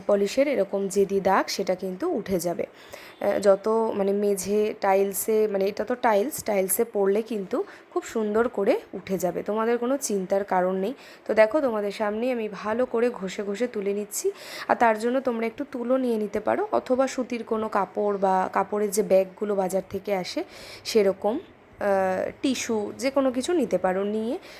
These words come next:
খুব ভালো করে একটু, আহ, জোরে ডলে নেবে। ঘষে নিলেই কিন্তু দেখবে একেবারেই পুরো উঠে যাবে, আর, আহ, স্প্রের পরিমাণটা একটু বেশি করে নিও, তাহলে খুব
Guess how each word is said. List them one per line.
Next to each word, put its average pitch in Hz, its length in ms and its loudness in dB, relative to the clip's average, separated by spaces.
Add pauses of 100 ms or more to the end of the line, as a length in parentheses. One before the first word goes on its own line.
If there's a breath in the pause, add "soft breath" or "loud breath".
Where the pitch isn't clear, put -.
(140)
খুব 359 240 0
ভালো 220 340 2
করে 254 220 2
একটু, 370 640 0
আহ, 220 560 2
জোরে 220 360 4
ডলে 196 240 2
নেবে। 175 280 -4
ঘষে 208 340 -2
নিলেই 254 300 0
কিন্তু 240 340 -4
দেখবে 196 360 0 (420 loud breath)
একেবারেই 208 800 2 (360 loud breath)
পুরো 285 220 4
উঠে 220 280 0
যাবে, 208 340 2
আর, 196 360 2
আহ, 180 580 0
স্প্রের 269 360 2
পরিমাণটা 240 520 0
একটু 269 180 -6
বেশি 214 240 0
করে 220 260 0
নিও, 214 240 -4 (100)
তাহলে 196 300 -2
খুব 302 200 -6